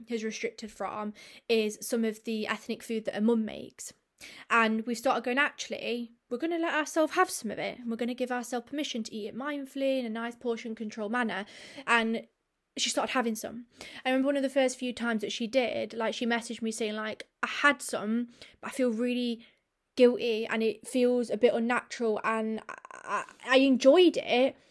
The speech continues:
but now afterwards the worry's coming up. What can I do?" And this is where we went into loads of self-soothing techniques to help her in that moment, because it's not about, "Oh my gosh, no, you should not feel guilt."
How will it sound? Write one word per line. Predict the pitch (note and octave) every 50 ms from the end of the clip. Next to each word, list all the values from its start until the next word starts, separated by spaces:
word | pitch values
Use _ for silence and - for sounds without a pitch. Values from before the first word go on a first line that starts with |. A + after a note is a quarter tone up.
| - - - _ _
but | - B3
now | B3+ C4+ B3+ B3+ C4+
afterwards | C#4 C#4 C4+ - - - A#3+ G#3 G#3+ G#3 - - - G#3+ A3 - - - - -
the | G#3+ B3 A3+
worry's | G#3+ B3 A#3 A#3 A3+ G#3+
coming | A3+ - G#3+ A3 A3+ G#3+
up. | G#3+ G3+ - - - - _ _ _ _ -
What | A#3 A#3 B3 -
can | - - A#3
I | A3
do?" | G#3+ - - - - A3+ A3+ - _ _ _ - - - - - - -
And | A#3+ A#3+ B3
this | B3+ B3+ D4+
is | C4+ A#3
where | B3 B3+ B3 A#3
we | A3+ A#3+
went | A3 A#3+ A3+ A3+ -
into | - A3+ A3+ A3+ A#3
loads | A#3+ A#3+ A#3 A#3 A#3+ A3 A#3
of | A#3+ A3
self-soothing | - - A3+ A3+ A3 G#3+ - - A#3+ A#3 A3 A3+ G#3+ G#3+
techniques | G#3+ A3 G#3 - - G3+ G#3 - - -
to | - G#3
help | G#3 A3+ A3 A3 A3+
her | -
in | A3+ G#3+
that | G#3+ A3 - -
moment, | A3+ A3+ A3+ A3 G#3+ G#3+ - - G#3+ A3 A#3 A#3+ A#3+ - - - - -
because | - C4 C4 - -
it's | C4+ C4 B3+
not | B3 C#4 D4+ D#4 C4+
about, | A#3+ - G#3 E3+ - G3 A3 B3 B3+ B3 A3+ - - _ _ _ _ _ _ _ _ _ _ - - -
"Oh | D4+ F4+
my | F4 F#4 F4+
gosh, | F#4 F#4 E4 -
no, | D#4 D#4 F#4 F#4
you | F4+ D4+ D4+ D4+
should | - - D#4+ D4+
not | E4+ F4 - - -
feel | - D4+ C#4+ C4
guilt." | - - E4+ C4+ G#3+ - G3+ G#3+